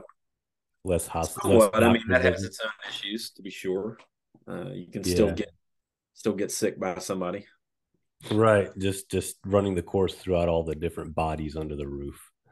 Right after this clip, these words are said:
Speaker 2: True enough.
Speaker 1: Is,
Speaker 2: True
Speaker 1: uh,
Speaker 2: enough.
Speaker 1: not to, uh, reduce human beings to bodies, but, um, I, you know, I've heard that in some of our, maybe I'll cut this out in our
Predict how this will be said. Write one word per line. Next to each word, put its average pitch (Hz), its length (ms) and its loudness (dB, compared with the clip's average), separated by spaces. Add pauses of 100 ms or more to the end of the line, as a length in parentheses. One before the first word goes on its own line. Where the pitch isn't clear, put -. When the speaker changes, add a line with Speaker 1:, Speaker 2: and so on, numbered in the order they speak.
(120)
Speaker 2:
True 95 180 -4
enough. 90 400 -6 (220)
Speaker 1:
Is, 78 80 -10
Speaker 2:
True 76 80 -2
Speaker 1:
uh, 73 160 -4
Speaker 2:
enough. 87 120 -6
Speaker 1:
not 104 280 2
to, 87 280 0 (480)
uh, 82 140 -4
reduce 78 420 -4
human 78 300 -8
beings 71 320 -8
to 69 100 -12
bodies, 69 600 -8
but, - 180 -8 (100)
um, - 100 -10 (100)
I, 123 60 4
you 147 260 2
know, 196 180 2
I've 147 200 2
heard 107 220 6
that 78 140 2
in 85 60 -6
some 87 240 -2
of 76 120 -2
our, 73 240 -4 (460)
maybe 101 140 6
I'll 80 80 8
cut - 240 0
this - 260 -6
out 80 240 0
in 73 80 -8
our 76 180 -10